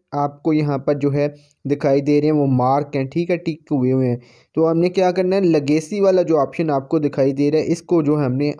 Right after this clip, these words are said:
on करना है, इनेबल कर लेना है। यहाँ पर मैं इसके ऊपर क्लिक करता हूँ, ये देखें मैंने लेगेसी के ऊपर जो क्लिक कर दिया है।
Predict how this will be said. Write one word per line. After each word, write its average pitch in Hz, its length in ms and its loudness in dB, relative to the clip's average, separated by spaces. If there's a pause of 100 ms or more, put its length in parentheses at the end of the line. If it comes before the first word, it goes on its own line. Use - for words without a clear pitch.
on 160 300 0
करना 151 220 0
है, 147 120 0
इनेबल 131 340 0
कर 151 180 2
लेना 143 220 0
है। 147 60 0
यहाँ 143 240 0
पर 147 160 -2
मैं 139 120 0
इसके 147 220 -4
ऊपर 165 220 -2
क्लिक 156 280 -4
करता 143 260 -2
हूँ, 190 140 -2 (640)
ये 147 120 2
देखें 151 220 0
मैंने 156 200 0 (300)
लेगेसी 139 460 0
के 175 80 2
ऊपर 147 180 0
जो 165 180 2
क्लिक 151 440 -4
कर 127 160 2
दिया 123 200 0
है। 123 60 -6